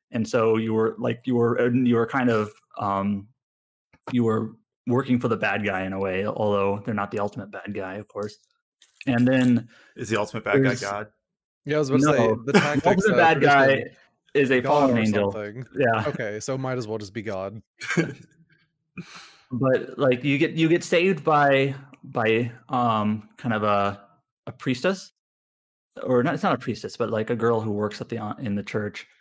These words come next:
Speaker 1: Um, and you, from there, you basically make a couple of decisions that don't dr-, that don't affect the storyline too much, but you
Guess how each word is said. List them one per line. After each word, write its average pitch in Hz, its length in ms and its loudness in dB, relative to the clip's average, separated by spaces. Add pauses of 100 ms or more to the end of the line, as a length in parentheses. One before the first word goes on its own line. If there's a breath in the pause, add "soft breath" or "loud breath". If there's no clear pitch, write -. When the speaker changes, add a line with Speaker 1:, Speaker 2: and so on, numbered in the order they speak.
(260 soft breath)
Speaker 1:
Um, 101 520 -4 (880)
and 110 460 0 (560 soft breath)
you, 117 160 -4
from 151 240 2
there, 139 180 6
you 127 140 4
basically 120 340 2
make 117 200 0
a 117 40 -6
couple 123 260 0
of 113 60 6
decisions 110 680 0
that 117 160 0
don't 151 200 0
dr-, 139 200 -2 (140)
that 180 100 2
don't 175 160 0
affect 147 220 -2
the - 60 -12
storyline 110 540 0
too - 260 -2
much, 110 340 0
but 120 200 0
you 110 340 -2